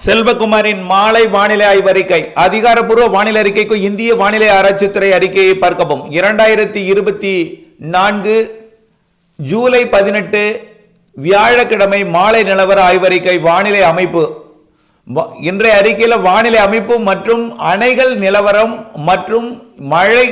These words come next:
எதிர்பார்ப்பு, வரக்கூடிய நாட்களிலே மழை எப்படி இருக்கும், வானிலை அமைப்பு எப்படி இருக்கும், அணைகள் எப்பொழுது நிரம்பும் போன்ற ஆய்வறிக்கையை விளக்கமாக சமர்ப்பிக்கிறேன். வானிலை அமைப்பு:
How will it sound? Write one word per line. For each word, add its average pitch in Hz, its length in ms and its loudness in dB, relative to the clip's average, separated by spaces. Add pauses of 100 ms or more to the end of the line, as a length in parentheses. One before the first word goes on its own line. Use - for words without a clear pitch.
(120)
எதிர்பார்ப்பு, 180 800 0 (380)
வரக்கூடிய 220 600 0
நாட்களிலே 214 580 -2
மழை 190 320 0
எப்படி 208 300 0
இருக்கும், 202 440 -2 (680)
வானிலை 220 440 0
அமைப்பு 214 340 0
எப்படி 214 300 0
இருக்கும், 208 460 0 (440)
அணைகள் 233 420 0
எப்பொழுது 214 540 0
நிரம்பும் 196 560 0 (440)
போன்ற 180 320 0 (680)
ஆய்வறிக்கையை 196 800 2
விளக்கமாக 190 500 0
சமர்ப்பிக்கிறேன். 165 680 -2 (760)
வானிலை 214 420 0
அமைப்பு: 208 580 0